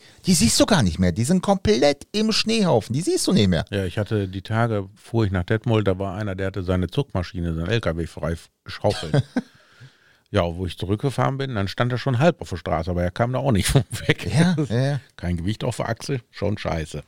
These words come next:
Speaker 1: Ja, es ist schon, ist schon verrückt. Ich sag ja auch, der Trecker, der hier, ähm, war, der hat sich auch da unten in der Schneewehe richtig festgefahren. Gut, der hat, äh, Differentialsperre vorne hinten, das ist dem scheißegal, der wirkt sich da raus.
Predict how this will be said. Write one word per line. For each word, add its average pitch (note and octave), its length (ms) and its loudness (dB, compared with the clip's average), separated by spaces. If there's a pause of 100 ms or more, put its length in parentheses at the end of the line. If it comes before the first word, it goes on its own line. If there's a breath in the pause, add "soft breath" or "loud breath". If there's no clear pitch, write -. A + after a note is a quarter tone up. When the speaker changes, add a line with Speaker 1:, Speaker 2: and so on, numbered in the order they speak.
(200)
Speaker 1:
Ja, E3 240 2
es G#2 100 -2
ist A#2 140 -2
schon, C#3 260 -2
ist B2+ 120 -6
schon A#2+ 360 -4
verrückt. B2+ 300 -6
Ich - 80 -4
sag D3+ 140 2
ja A2 80 2
auch, F#2 100 0
der G2+ 140 0
Trecker, - 300 -4
der D3+ 120 0
hier, D3 340 -4 (460 soft breath)
ähm, A#2 960 -4
war, C3 440 0
der B2 360 0
hat - 140 -14
sich C#3 200 -6
auch C#3 160 -2
da G#2 120 -4
unten F#2 260 -2
in F#2+ 140 -2
der F#2 100 0
Schneewehe G#2 400 -2
richtig A#2+ 240 -6
festgefahren. D#3 480 -6 (320 loud breath)
Gut, A2 180 2
der G#2+ 120 2
hat, - 180 -4
äh, A#2 120 4
Differentialsperre A#2 760 4
vorne A#2 240 4
hinten, C#3 260 6
das G#2 160 0
ist G2+ 120 -6
dem A2 100 0
scheißegal, G2 480 4
der F2+ 140 -2
wirkt G#2+ 160 -2
sich G2+ 100 -2
da F#2+ 120 2
raus. F2+ 280 4